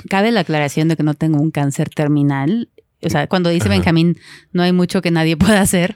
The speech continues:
Speaker 2: Sí.
Speaker 1: no se refiere a
Speaker 2: Ajá.
Speaker 1: que no vaya a haber tratamientos, etcétera, pero creo que una de las primeras cosas que
Speaker 2: Ujú.
Speaker 1: dijiste saliendo del hospital, estábamos en el coche, ¿no? Y,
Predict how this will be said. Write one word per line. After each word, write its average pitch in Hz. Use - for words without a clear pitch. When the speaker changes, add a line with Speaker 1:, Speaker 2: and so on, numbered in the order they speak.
Speaker 2:
Sí. 117
Speaker 1:
no 185
se 208
refiere 185
a 165
Speaker 2:
Ajá. 110
Speaker 1:
que 151
no 156
vaya 170
a -
haber 151
tratamientos, 165
etcétera, 170
pero 151
creo 175
que 196
una 208
de 220
las 185
primeras 170
cosas 180
que 127
Speaker 2:
Ujú. 107
Speaker 1:
dijiste 156
saliendo 185
del 180
hospital, 170
estábamos 156
en 143
el 131
coche, 165
¿no? 196
Y, 165